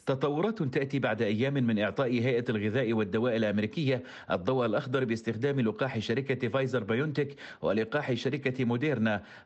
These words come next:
بعد إثبات فعاليتهم بالقضاء على الفيروس، كما تأتي في وقت بدأت فيه المراحل الأخيرة من التجارب السريرية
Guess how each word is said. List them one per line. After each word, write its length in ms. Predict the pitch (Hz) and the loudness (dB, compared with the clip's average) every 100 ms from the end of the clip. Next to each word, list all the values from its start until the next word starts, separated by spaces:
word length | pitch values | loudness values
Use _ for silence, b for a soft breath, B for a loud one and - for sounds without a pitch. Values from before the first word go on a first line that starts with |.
| _ | _
بعد 240 | 131 131 135 | 0 2 2
إثبات 460 | 139 135 185 185 | 0 0 0 0
فعاليتهم 800 | 147 143 120 117 113 151 147 135 | 0 2 2 2 0 2 2 2
بالقضاء 520 | 123 113 110 127 147 | 0 0 0 2 2
على 200 | 123 113 | 2 2
الفيروس، 600 | 117 113 156 113 104 - 110 - B B B | 2 2 2 2 0 0 -2 -2 B B B
كما 240 | - 160 165 | -2 0 0
تأتي 400 | - 208 208 175 | 0 0 0 0
في 200 | 143 104 | 2 2
وقت 260 | 135 - | 2 0
بدأت 440 | 143 123 127 120 120 | 0 2 2 0 -2
فيه 320 | 156 135 139 | 0 2 2
المراحل 460 | 113 113 139 135 120 | 2 0 2 2 2
الأخيرة 400 | 104 101 143 139 | 2 0 0 2
من 140 | 120 | 2
التجارب 500 | 110 113 107 147 123 | 2 0 0 0 0
السريرية 720 | 110 - 117 110 139 156 | 0 0 0 0 0 0